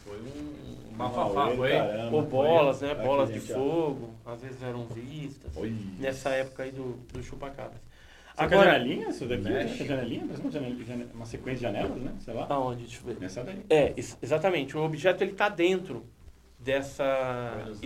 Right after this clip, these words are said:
Speaker 3: estrutura luminosa aí.
Speaker 2: Luminosa, olha que
Speaker 3: Na,
Speaker 2: coisa
Speaker 3: na
Speaker 2: linda.
Speaker 3: verdade,
Speaker 1: Buenos
Speaker 3: essa,
Speaker 1: Aires.
Speaker 3: essa luz, ela é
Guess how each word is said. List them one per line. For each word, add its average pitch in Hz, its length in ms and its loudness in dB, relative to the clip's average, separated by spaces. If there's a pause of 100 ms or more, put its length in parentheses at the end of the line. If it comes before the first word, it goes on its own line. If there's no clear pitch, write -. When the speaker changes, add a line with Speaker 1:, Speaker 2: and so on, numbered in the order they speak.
Speaker 3:
estrutura 175 760 2
luminosa 151 840 4
aí. 120 40 4
Speaker 2:
Luminosa, 120 300 4
olha 123 160 0
que 143 60 -2
Speaker 3:
Na, 170 80 6
Speaker 2:
coisa 156 180 6
Speaker 3:
na 196 100 6
Speaker 2:
linda. 196 40 8
Speaker 3:
verdade, 202 380 6
Speaker 1:
Buenos - 160 0
Speaker 3:
essa, 175 200 4 (220)
Speaker 1:
Aires. - 120 -4 (220)
Speaker 3:
essa 156 240 2
luz, 180 640 2
ela 170 400 6
é 180 400 6